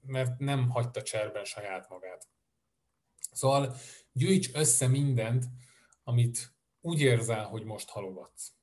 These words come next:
Jó? Arra bíztatlak, hogy nyugodtan akár állítsd is le ezt a mai videót,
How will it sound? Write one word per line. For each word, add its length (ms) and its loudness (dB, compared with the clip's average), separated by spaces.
Jó? 300 -2
Arra 320 2
bíztatlak, 640 2
hogy 460 0
nyugodtan 540 2
akár 300 4
állítsd 400 4
is 180 -6
le 140 -2
ezt 220 -6
a 340 -8
mai 420 -6
videót, 680 0